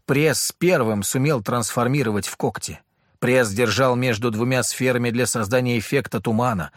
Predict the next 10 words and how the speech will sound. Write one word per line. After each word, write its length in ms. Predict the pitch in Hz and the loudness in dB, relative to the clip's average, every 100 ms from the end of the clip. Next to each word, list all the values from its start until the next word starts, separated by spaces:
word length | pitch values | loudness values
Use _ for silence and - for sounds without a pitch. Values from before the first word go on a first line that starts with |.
| - - | -20 -8
и 140 | 104 117 | -4 -2
то, 220 | - 175 | 2 2
что 180 | - - | 2 -4
сейчас 440 | - 110 165 135 117 | -4 0 0 0 -2
он 140 | 101 | -2
должен 340 | 143 127 117 - | -2 -2 -4 -4
иметь 320 | 113 143 - | -2 -2 -2
лишь 240 | 120 113 90 | -2 -2 -2
гигантские 680 | 117 123 165 131 - 101 | -2 2 0 0 -4 -2
размеры, 600 | 107 104 139 208 147 80 | 0 -2 0 0 -2 -4